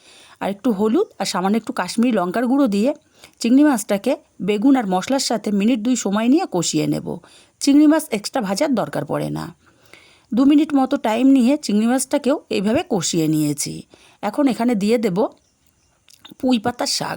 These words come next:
একদম ঝিরিঝিরি করে কুচিয়ে নিয়েছি, যতটা সম্ভব ঝিরিঝিরি করে কুচোনো যায়। খুব ভালো করে নাড়াচাড়া করে মিশিয়ে দেব।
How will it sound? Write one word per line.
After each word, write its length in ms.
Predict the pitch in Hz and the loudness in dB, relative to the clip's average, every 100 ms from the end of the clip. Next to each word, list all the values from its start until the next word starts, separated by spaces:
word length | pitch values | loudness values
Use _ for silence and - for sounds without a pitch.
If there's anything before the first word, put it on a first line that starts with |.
| - | -8
একদম 260 | 208 208 262 | -6 0 0
ঝিরিঝিরি 460 | 180 202 196 233 254 | 2 0 0 0 0
করে 200 | 277 359 _ - _ - | 0 -2 _ -20 _ -6
কুচিয়ে 340 | 240 - 185 | -4 -2 0
নিয়েছি, 320 | 165 156 160 180 | 2 2 0 -2
যতটা 320 | 196 220 277 | -2 -2 -4
সম্ভব 300 | - 262 311 | -2 0 0
ঝিরিঝিরি 420 | 214 196 196 214 226 | 0 -2 0 -2 -2
করে 180 | 330 440 | -2 -2
কুচোনো 360 | 220 - 147 147 | -4 -2 -4 -4
যায়। 240 | - - 185 _ _ - - - - | -6 -10 -14 _ _ -20 -20 -16 -2
খুব 140 | 294 208 | 0 0
ভালো 260 | 214 240 | -2 -2
করে 180 | 294 285 | 0 0
নাড়াচাড়া 500 | 269 190 214 220 262 269 | 0 0 -4 -2 -4 -2
করে 220 | 226 320 - _ - | -2 -2 -4 _ -4
মিশিয়ে 380 | 214 185 - 156 | -2 0 0 -2
দেব। 200 | 151 151 | -2 -6